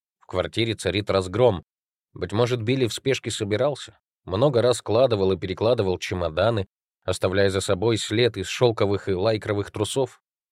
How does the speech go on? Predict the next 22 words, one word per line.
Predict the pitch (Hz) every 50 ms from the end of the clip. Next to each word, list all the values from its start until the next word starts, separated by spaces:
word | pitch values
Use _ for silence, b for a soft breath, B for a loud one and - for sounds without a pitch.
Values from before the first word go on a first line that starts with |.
| _ _ _ -
Боже, | - 92 95 98 87 80 80 82 80
ну | 90 98 101
и | 101 95
картинки | - - 117 113 110 - 98 92 90 -
рисует | 92 101 - - 107 95 87 95
воображение. | 98 95 92 101 104 107 101 101 90 80 82 73 - - _ _ _ _ _ _ _ _ _ _ _ _ _
Или | - 98 104 113
его | 117 127 131 143 143
ограбили? | 139 131 - 139 120 95 90 87 80 80 - _ _ _ _ _ _ _ _ _ _ _
Если | 101 95 107 104 - 101 98
да, | 92 110 123 123
мог | 104 117 127 - 113
ли | 113
это | 113 104 107
сделать | 98 90 87 107 123 131 113 - -
подчиненный | - 101 - - - 107 101 117 135 139 117 101 95
или | 87 92
подчиненные | 87 - 104 95 - - 113 104 113 135 135 123 110 101 92 87 - _ _ _ _ _ _
тех | - 113 107
самых | - - 135 123 120 104
господ | 101 104 110 - - - - 127 110 - - -
Толстого | - 139 135 117 - - 120 104 107 101